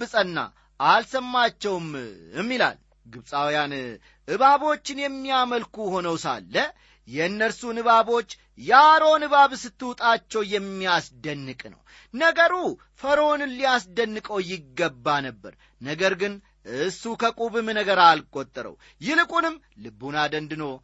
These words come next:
በራሱ መንገድ መሄድን ቀጠለ። የመጀመሪያው መቅሰፍት ውሃው ወደ ደም ስለመለወጡ ነው። ይህንን ታሪክ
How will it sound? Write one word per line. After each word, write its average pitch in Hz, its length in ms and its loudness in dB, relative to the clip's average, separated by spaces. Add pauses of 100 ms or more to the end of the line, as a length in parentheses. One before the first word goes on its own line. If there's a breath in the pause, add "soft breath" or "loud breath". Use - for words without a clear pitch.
(220)
በራሱ 208 580 2 (100)
መንገድ 226 420 -6
መሄድን 185 500 -4
ቀጠለ። 123 420 -12 (360)
የመጀመሪያው 247 760 -2
መቅሰፍት 143 500 -8 (260)
ውሃው 151 440 0 (300)
ወደ 165 220 -2
ደም 254 200 2
ስለመለወጡ 180 760 -4 (140)
ነው። 110 140 -16 (440)
ይህንን 151 400 -10
ታሪክ 151 380 0